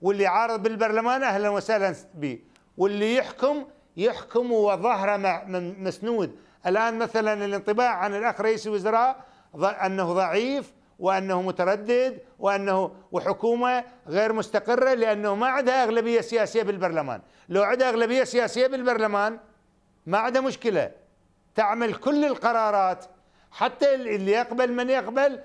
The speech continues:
واللي يرضى من يقر-، واللي، واللي يرفض من يرفض. هاي حكومة تصير قوية،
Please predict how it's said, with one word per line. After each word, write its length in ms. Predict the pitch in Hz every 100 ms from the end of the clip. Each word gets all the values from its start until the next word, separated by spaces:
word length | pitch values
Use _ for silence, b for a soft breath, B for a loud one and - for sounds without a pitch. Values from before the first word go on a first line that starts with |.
| - 185
واللي 200 | 202 269
يرضى 220 | 262 262
من 120 | 262
يقر-، 360 | 240 165 147 -
واللي، 440 | 208 202 220 185 - -
واللي 200 | 202 214
يرفض 280 | 247 196 254
من 200 | 247 233
يرفض. 380 | 208 - 127 87 _ _ - 120 - _ _ _ _ b -
هاي 300 | 208 254 247
حكومة 460 | 196 196 247 247
تصير 220 | 240 240 233
قوية، 640 | 208 220 262 240 170